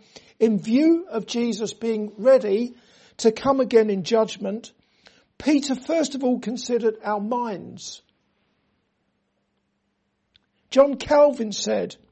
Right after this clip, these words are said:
that it ought to be the chief concern of the believer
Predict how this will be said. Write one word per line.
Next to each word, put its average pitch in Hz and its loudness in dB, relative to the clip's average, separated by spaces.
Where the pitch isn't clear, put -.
that 240 6
it 214 4
ought 254 0
to 208 -10
be 233 -2
the 214 0
chief - -4
concern 240 -2
of 180 -8
the 202 -2
believer 233 0